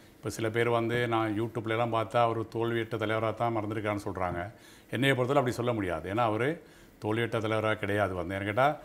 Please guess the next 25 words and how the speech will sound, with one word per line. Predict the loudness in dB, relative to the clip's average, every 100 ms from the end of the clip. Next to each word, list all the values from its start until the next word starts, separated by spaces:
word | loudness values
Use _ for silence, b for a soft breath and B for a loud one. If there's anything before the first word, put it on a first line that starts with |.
| B B 0
யாரு | 6 8 8 6 2 -6 -20 -8 -2
தமிழ் | -2
தேசிய | -2 -2
கூட்டமைப்பு | -2 -2 0 2
தலைவரா | 2 2
வந்தா | 2 2
கூட | 2 0 -2 -4 b b -6
இதே | 0 2
தான் | 0
சிங்கள | 0 0 2
அரசாங்கம் | 2 0 -4
செய்ய | -2 -2
போகுது | -4 -6 -6
வந்து. | -8 -12 -20 -18 -2
யாரும், | 2 4 2 -2 -12 b b b -18 -6
அஹ், | 0 0
சிங்கள | 0 0 4
அரசாங்கம் | 6 6 2 2 0
தமிழ் | 0 0
மக்களுக்கு | -2 -2 -2 -2 -4 -4
தீ-, | -6 -2 -2 -4 -4
தீர்வு | -2 0
க-, | -2 -2
கொடுக்க | -2 -2 -2 -2
போறதில்ல. | -6 -10